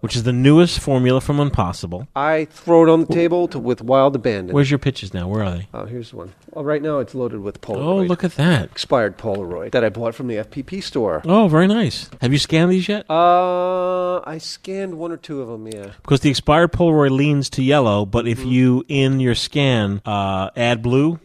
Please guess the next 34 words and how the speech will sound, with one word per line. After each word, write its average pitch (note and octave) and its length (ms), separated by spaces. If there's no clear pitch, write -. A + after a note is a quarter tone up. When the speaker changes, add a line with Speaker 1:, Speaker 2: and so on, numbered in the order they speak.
Speaker 2:
Mm-hmm. B2+ 300
Speaker 1:
like A2 140
you, A2+ 200
you, B2+ 260
you A#2+ 100
go A#2+ 160
to A2+ 60
the G#2 400
thing A2+ 180
in A2+ 80
with A2 100
the A2 60
jig A#2 280
there A#2 180
and A2 80
you, G2+ 80
Speaker 2:
Add A#2 100
blue. A#2 160
Speaker 1:
the A#2 60
sliders, B2+ 760
and G#2+ 240
you A2 400
add A2+ 280
some A2+ 180
blue, A2 640
uh, F#2+ 300
the F#2+ 100
color A2+ 300
really A#2 200
comes G#2 260
up G2+ 260
really G2+ 380
nice. F2 320
Speaker 2:
Yeah. G#2+ 240